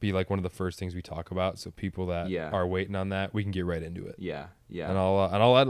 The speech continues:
Speaker 1: I'll let everyone know how it goes. I don't mind, I don't mind
Speaker 2: Oh,
Speaker 1: sharing,
Speaker 2: actually, I gotta,
Speaker 1: sharing that,
Speaker 2: I need
Speaker 1: so.
Speaker 2: to,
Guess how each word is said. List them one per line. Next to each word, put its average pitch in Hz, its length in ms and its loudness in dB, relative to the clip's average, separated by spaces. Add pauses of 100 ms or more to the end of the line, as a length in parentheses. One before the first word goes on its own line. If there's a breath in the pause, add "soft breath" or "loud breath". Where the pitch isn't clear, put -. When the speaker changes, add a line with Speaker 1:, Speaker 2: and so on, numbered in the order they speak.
(100)
Speaker 1:
I'll 117 100 6
let 131 160 8
everyone 139 280 8
know 139 140 8
how 143 160 8
it 131 60 0
goes. 127 260 2
I 87 60 2
don't 101 120 0
mind, 90 320 -2
I 87 80 -6
don't 90 120 -4
mind 85 160 -6
Speaker 2:
Oh, 110 120 4
Speaker 1:
sharing, 110 200 4
Speaker 2:
actually, 98 600 -2
I 92 140 -4
gotta, 98 220 2
Speaker 1:
sharing 90 160 2
that, 85 240 -4
Speaker 2:
I 98 120 -2
need 113 220 -2
Speaker 1:
so. 131 60 -6
Speaker 2:
to, 87 140 -6